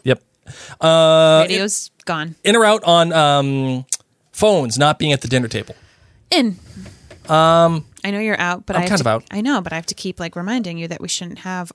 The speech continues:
Speaker 2: our technology in front of our kids all the time.
Speaker 1: Last one, letting your, uh, in or out on letting your kids go to a friend's house for a dinner in a pandemic.
Speaker 2: They're in this. They've mentioned it before. Malik is in their pod.
Speaker 1: I'm not talking about Malik. I'm talking about Alex.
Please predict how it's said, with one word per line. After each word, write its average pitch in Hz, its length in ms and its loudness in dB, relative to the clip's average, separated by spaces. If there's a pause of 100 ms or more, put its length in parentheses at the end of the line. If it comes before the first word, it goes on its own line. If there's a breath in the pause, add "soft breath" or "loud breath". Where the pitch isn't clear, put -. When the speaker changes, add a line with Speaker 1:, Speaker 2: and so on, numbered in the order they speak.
Speaker 2:
our 170 240 -12
technology 196 500 -10
in 165 80 -16
front - 160 -18
of - 60 -18
our - 60 -18
kids 220 220 -16
all - 80 -20
the - 60 -20 (100)
time. - 160 -20
Speaker 1:
Last 185 320 2
one, 196 200 4
letting 208 460 2
your, 170 260 2
uh, 147 320 2
in 185 100 4
or 170 120 4
out 165 160 2
on 147 100 0
letting 156 200 2
your 151 100 0
kids 143 240 2
go 143 300 4
to 127 520 2
a 123 60 -4
friend's 151 280 0
house 123 220 0
for 120 180 -4
a 120 40 -2
dinner 139 340 0
in 135 160 -4
a 131 60 0
pandemic. 123 640 -4 (880)
Speaker 2:
They're 262 260 0
in 254 140 0
this. - 260 -4
They've 240 340 0 (160)
mentioned 254 400 0
it 240 80 -2
before. 220 240 -2
Malik 190 420 -4
is 214 120 0
in 208 80 -2
their 190 120 -2
pod. 160 460 -4 (240)
Speaker 1:
I'm 170 160 -8 (360)
not 127 220 -2
talking 202 200 0
about 156 160 0
Malik. 131 340 0
I'm 127 100 -4
talking 135 260 0
about 113 280 -8
Alex. - 640 -4